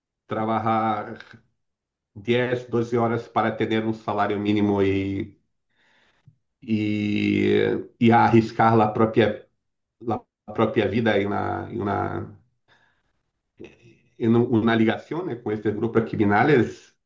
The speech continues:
muchos, muchos van a adherir a, a la, a la, a las facciones criminales. No ha-, nunca va a faltar esta mano de obra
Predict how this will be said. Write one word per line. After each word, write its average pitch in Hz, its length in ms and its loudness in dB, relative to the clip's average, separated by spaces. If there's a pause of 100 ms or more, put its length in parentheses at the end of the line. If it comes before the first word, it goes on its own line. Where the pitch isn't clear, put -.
(100)
muchos, 107 760 0 (540)
muchos 110 320 -6
van 113 280 -6
a 110 40 -6
adherir 110 360 -2
a, 104 140 -6
a - 180 -10
la, 101 280 -4
a 104 180 -6
la, 104 440 -4
a 101 120 -6
las 98 180 -4
facciones 98 560 0
criminales. 98 720 -2
No 123 200 6
ha-, - 220 2
nunca 127 460 2
va 120 180 4
a 117 40 0
faltar 110 500 -4
esta 101 540 -8 (400)
mano 104 300 -2
de 101 140 -2
obra 101 460 -4